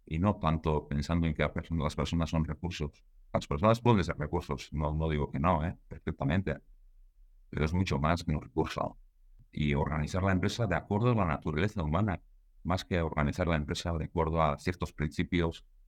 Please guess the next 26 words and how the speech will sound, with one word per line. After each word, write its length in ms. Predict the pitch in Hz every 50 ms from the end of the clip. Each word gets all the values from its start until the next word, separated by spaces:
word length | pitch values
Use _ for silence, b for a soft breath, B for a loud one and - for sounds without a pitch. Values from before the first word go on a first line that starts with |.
| - - - -
que 80 | - 73
nos 120 | 78 78
vienen 260 | 85 87 87 85 78
de 60 | 71 78
hace 160 | 78 80 78
cien 220 | - 85 80 78 80
años 360 | 82 85 90 90 87 87 - - - - - - - - - - -
o 100 | - 80
ciento 300 | - 87 87 82 82 78
veinte 260 | 82 82 80 78 80
años, 400 | 78 80 85 87 87 85 - - - - - - - - - - - - _ _ _
eh, 400 | - - 71 69 69 67 69 65 - - - - - - _ _ - - - -
y 100 | - 82
nos 240 | 78 73 76 73 -
llevan 220 | 85 80 90 80
a 60 | 73
donde 180 | 76 71 71 73
nos 120 | - -
llevan, 380 | - 90 98 95 76 69 67 -
que 100 | - -
las 140 | - - -
personas 340 | - - - - - 92
desconecten 540 | 87 90 85 - 71 76 85 - - 82 69
del 140 | 67 - -
trabajo, 420 | - - 71 85 95 - 82 - -
¿no? 160 | - 92 -